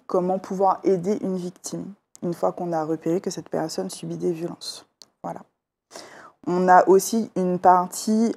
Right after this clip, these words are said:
euh, action de prévention dans les établissements scolaires. Et, euh, cette partie-là, elle est importante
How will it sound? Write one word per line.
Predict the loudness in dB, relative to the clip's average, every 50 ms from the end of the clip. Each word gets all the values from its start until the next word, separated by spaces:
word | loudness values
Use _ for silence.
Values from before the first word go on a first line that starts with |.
| 2
euh, | 4 4 6 6 4 2 2 2 4
action | 4 4 4 2 -2 -10 -8 -4 -2 -2 -2 0 -2
de | 0 0 0 -2
prévention | -2 -4 -2 2 2 2 2 2 -4 -6 -8 -8 -8 -8
dans | -6 -4 -4
les | -4 -4 -4
établissements | -4 -4 -2 -4 -4 -4 -6 -8 -8 -10
scolaires. | -10 -8 -6 -4 0 0 0 0 0 -2 -6 _ _ -20 -20 -20 -20 -20 -20 -20 _ _ 6
Et, | 8 10 10 10 10 10 8 6 6
euh, | 6 6 6 6 4 0 -2 -4 -4 -4 -4 0
cette | 2 2 2 2 4
partie-là, | 4 4 4 4 2 -2 -2 2 6 8 10 10 10 10
elle | 8 6
est | 6
importante | 4 2 2 2 2 2 2 0 -2 -2 -2 -4